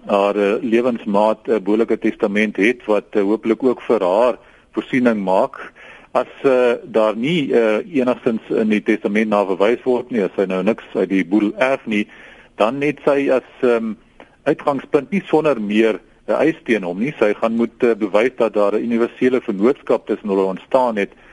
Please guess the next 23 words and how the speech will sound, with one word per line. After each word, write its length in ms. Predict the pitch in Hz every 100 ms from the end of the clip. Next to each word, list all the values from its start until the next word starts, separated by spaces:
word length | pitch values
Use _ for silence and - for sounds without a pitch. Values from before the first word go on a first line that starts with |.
| -
omdat 220 | 117 117
hulle 140 | 117 110
nou 140 | 104 -
saam 300 | 123 120 110
gebly 360 | 110 87 98 107
het 160 | 104
en 220 | 120 117 107
hulle 160 | 101
finansies 480 | - 98 104 104 104 -
saam, 280 | 110 104 - - -
eh, 100 | 101
hanteer 440 | 92 98 - 156 104
het. 260 | 82 - -
Ehm, 260 | 92 92 90 - - -
so 280 | 110 107 110
dit 160 | 113 110 -
gaan, 260 | 120 117 117
eh, 140 | 113 104 - -
nie 120 | 147
maklik 400 | 139 117 - 123
wees 260 | 101 110 104
om 140 | 123
met 140 | 113